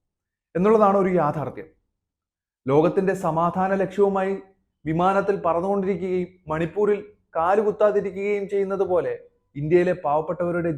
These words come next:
ജീവനും സ്വത്തിനും വില കൽപ്പിക്കാത്ത സനാതന സൗഹൃദ മുതലാളിത്ത കാലഘട്ടത്തിലൂടെയാണ് നാം കടന്നുപോയിക്കൊണ്ടിരിക്കുന്നത്. പശുക്കൾ തെരുവീതികളിൽ പട്ടിണി കിടന്ന് ചാവുന്നതും ബീഫിന്റെ കയറ്റുമതിയിൽ ഇന്ത്യ ലോകത്ത് മൂന്നാം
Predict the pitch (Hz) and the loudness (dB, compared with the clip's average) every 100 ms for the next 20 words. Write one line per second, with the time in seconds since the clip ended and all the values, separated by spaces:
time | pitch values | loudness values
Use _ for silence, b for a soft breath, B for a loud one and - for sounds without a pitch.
0 | 147 165 175 160 160 156 175 160 160 170 | -4 -4 -4 -6 -10 -8 -8 -4 -2 -2
1 | 165 175 170 160 151 - 143 147 165 170 | -2 -6 -8 -8 -10 -12 -8 -6 -6 -6
2 | 165 - 143 160 165 147 143 151 170 175 | -10 -10 -8 -6 -6 -6 -6 -2 -2 -2
3 | - - 135 151 160 160 160 160 160 147 | -8 -10 -6 -6 -6 -8 -10 -10 -6 -6
4 | 131 - _ _ _ _ 117 123 123 123 | -8 -16 _ _ _ _ -8 -8 -6 -8
5 | 123 127 123 123 113 107 - 101 - _ | -6 -6 -6 -8 -10 -12 -16 -20 -20 _
6 | _ _ _ _ _ 117 113 143 170 160 | _ _ _ _ _ -10 -6 -6 -2 -4
7 | - - - 135 151 165 170 160 170 165 | -4 -12 -4 0 0 0 0 0 0 -2
8 | 151 - 127 - 170 165 165 165 147 139 | -6 -8 -8 -4 -2 0 0 -2 -2 -2
9 | 160 156 123 - _ _ _ 127 151 156 | -2 -4 -8 -14 _ _ _ -4 -2 0
10 | 185 185 180 147 147 185 175 170 156 - | 0 0 0 -2 -2 -2 0 -2 -2 -8
11 | _ - 147 160 170 156 165 175 165 151 | _ -12 -2 0 4 2 2 -4 -6 -6
12 | 156 185 | -4 -2